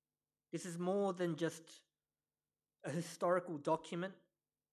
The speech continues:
but it is the primary means by which you speak to your people.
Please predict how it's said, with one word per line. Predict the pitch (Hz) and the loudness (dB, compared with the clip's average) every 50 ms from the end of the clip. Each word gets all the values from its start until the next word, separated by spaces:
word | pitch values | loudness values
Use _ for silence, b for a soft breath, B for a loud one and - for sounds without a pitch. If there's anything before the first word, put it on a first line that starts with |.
| _ _ _ _ _ _ _ _ _ _ _ _ - | _ _ _ _ _ _ _ _ _ _ _ _ -4
but | 170 160 | -2 0
it | 170 185 170 | 0 2 4
is | 180 175 175 160 147 - - - - 170 | 4 4 4 4 -2 -6 -12 -14 -8 -8
the | 175 | -8
primary | - - - - 208 214 220 220 208 214 208 208 208 202 | -8 -4 -2 0 0 0 0 0 0 0 0 0 -2 -4
means | 180 175 180 190 190 190 185 170 147 123 - - b b b b _ _ _ _ _ _ _ _ _ _ _ _ _ | -4 -4 -4 -4 -4 -2 -2 -2 -4 -4 -8 -14 b b b b _ _ _ _ _ _ _ _ _ _ _ _ _
by | - 156 156 | 0 0 2
which | 156 170 180 175 - - | 2 0 -2 -2 -4 -8
you | 180 160 160 185 185 | -8 -8 -6 -6 -6
speak | - - - - 185 185 180 185 | -8 -10 -8 -4 -4 -4 -4 -4
to | - - | -8 -4
your | 160 160 160 160 | 0 2 2 2
people. | 160 160 160 175 170 170 151 135 - | 0 -2 -4 -4 -4 -4 -6 -8 -8